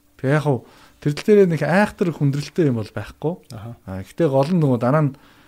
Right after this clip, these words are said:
Speaker 1: яг зөксөлтөн дээр очихорол яг ойлгомжгүй байдлууд би болдог. Тэгээ яг энэ цаг хугацааны явцтай ингээ гайг болчихгүй.
Speaker 2: Төхөн
Speaker 1: нөө шин юм болохоор.
Speaker 2: Чи ер нь энэ гэдэг шиг тэр хүүхдийн видеог сайн үзсэн чи.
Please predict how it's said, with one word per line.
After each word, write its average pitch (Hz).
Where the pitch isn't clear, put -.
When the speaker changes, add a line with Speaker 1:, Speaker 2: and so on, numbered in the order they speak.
Speaker 1:
яг 127
зөксөлтөн -
дээр 143
очихорол 131
яг -
ойлгомжгүй 107
байдлууд 98
би 110
болдог. 101
Тэгээ 120
яг -
энэ 135
цаг -
хугацааны 180
явцтай -
ингээ 95
гайг 101
болчихгүй. -
Speaker 2:
Төхөн 98
Speaker 1:
нөө 98
шин 143
юм 98
болохоор. 95
Speaker 2:
Чи 214
ер 226
нь 214
энэ 170
гэдэг -
шиг 135
тэр 196
хүүхдийн 170
видеог 175
сайн 156
үзсэн -
чи. 196